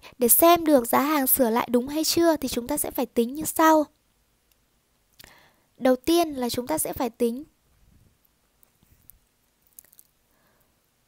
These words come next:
mười phần trăm của mặt hàng A, tức là mười phần trăm của ba mươi lăm nghìn sẽ bằng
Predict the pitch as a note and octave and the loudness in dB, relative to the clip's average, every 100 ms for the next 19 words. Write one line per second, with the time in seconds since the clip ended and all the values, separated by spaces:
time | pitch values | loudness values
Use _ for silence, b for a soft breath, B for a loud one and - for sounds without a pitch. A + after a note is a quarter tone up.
0 | _ _ - C4+ C#4+ C4 - C4+ B3 - | _ _ -8 4 6 6 2 -6 -4 0
1 | E4 D#4+ - B3+ A#3+ B3+ B3+ B3 D4+ D#4+ | 0 0 -2 -2 -2 -6 -8 -6 -4 -2
2 | D#4+ F#4 F4 C4 B3+ B3 C4+ B3+ - D#4 | -2 -4 -4 -2 0 0 -2 -6 -6 -8
3 | D4+ C#4 A3+ A3+ C4 _ _ _ _ _ | -6 -2 -2 -2 -8 _ _ _ _ _
4 | _ _ _ _ _ _ _ _ - D4+ | _ _ _ _ _ _ _ _ -6 -4
5 | D#4 D#4+ D#4+ D4+ C4+ B3 A3 - - _ | -2 -4 -4 -4 -4 -4 -8 -16 -20 _
6 | _ _ _ _ _ _ _ _ _ _ | _ _ _ _ _ _ _ _ _ _
7 | _ _ _ - - D4 C#4 B3 | _ _ _ -10 -4 0 0 0